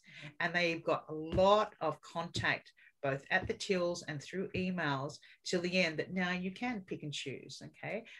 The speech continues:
Speaker 2: They changed the way they oriented the shop so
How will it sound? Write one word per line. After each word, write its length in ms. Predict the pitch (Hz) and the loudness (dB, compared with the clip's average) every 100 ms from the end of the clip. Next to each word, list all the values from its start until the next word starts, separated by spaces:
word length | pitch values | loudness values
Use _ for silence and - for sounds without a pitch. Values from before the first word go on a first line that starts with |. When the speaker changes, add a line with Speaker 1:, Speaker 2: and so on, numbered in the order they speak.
| - | -8
Speaker 2:
They 120 | 160 | -6
changed 520 | 165 - 170 175 156 | -4 0 0 0 -4
the 60 | - | -6
way 180 | 160 156 | -4 -2
they 240 | 147 147 | 2 0
oriented 500 | 139 151 151 - 143 | 0 -4 -6 -6 -8
the 60 | - | -8
shop 360 | - 220 302 - _ - - | -6 -2 -2 -4 _ -20 -16
so 500 | - - 180 175 165 | -6 0 2 2 0